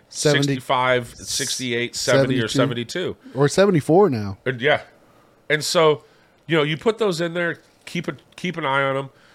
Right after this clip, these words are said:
Speaker 2: The other thing is, I'll say this, for storing cigars, on, especially when I was doing, when I first started, I had about eight Tubadors I was using, right, for humidity. Govies.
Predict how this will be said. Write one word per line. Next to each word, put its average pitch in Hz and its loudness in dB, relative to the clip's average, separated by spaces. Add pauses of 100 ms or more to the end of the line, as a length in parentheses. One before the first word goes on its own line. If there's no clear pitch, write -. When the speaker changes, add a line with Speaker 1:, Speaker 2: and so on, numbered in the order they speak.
(320)
Speaker 2:
The 139 0
other 247 2
thing 123 -2
is, 107 -4
I'll 110 0
say 113 -2
this, 113 -4
for - -10
storing 123 -4
cigars, 104 -2
on, 113 0
especially 202 -2
when 156 0
I 135 0
was 127 -2
doing, 127 -4
when 123 2
I 117 -2
first 117 -4
started, 107 0
I 101 -6
had 95 -4 (320)
about 107 -2
eight 123 -6
Tubadors 85 -6
I 82 -10
was 82 -10
using, 76 -14
right, 95 -4 (480)
for 117 -4
humidity. 117 -4 (1500)
Govies. 104 -2